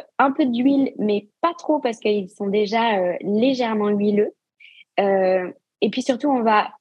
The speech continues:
on pou-, on pourra rajouter des épices plutôt rafraîchissantes pour eux. Euh, par exemple, tout ce qui est, euh, piment, c'est réchauffant, donc on évitera si en plus on est en déséquilibre d'en rajouter. Euh, mais on peut ajouter par exemple des épices comme la, la coriandre,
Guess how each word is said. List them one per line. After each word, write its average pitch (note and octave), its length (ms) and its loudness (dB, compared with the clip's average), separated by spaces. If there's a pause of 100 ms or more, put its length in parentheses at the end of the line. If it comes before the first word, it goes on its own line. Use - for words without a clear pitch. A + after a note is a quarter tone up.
(120)
on G#3+ 100 -4
pou-, G#3+ 320 -6
on G#3+ 100 0
pourra A#3 440 0
rajouter A3 500 -2
des A3 240 0
épices C#4+ 320 0
plutôt A#3 320 -2
rafraîchissantes A3 960 -4 (140)
pour G#3 320 -2
eux. F#3 160 2 (760)
Euh, F3 460 2
par F#3 80 2
exemple, G3 300 2
tout G#3 100 -8
ce - 100 -8
qui G3 200 0
est, - 20 4
euh, E3+ 120 2
piment, G#3 600 0
c'est - 260 -2
réchauffant, F#3 480 -4
donc E3+ 300 -6
on E3 480 -2
évitera G3 480 0
si F#3+ 160 -10
en E3 140 -6
plus - 220 -4
on G3 120 0
est E3+ 40 -2
en E3+ 60 -2
déséquilibre E3+ 640 0
d'en F3 100 0
rajouter. F3 540 -4 (640)
Euh, F3 320 2
mais G3 80 4
on F3+ 100 0
peut G#3 140 4
ajouter F#3 400 0
par G3 100 4
exemple F#3 300 0
des F#3+ 180 2
épices G#3+ 260 -2
comme F3+ 220 -2
la, D#3+ 360 0
la F3 180 -4
coriandre, G3 640 0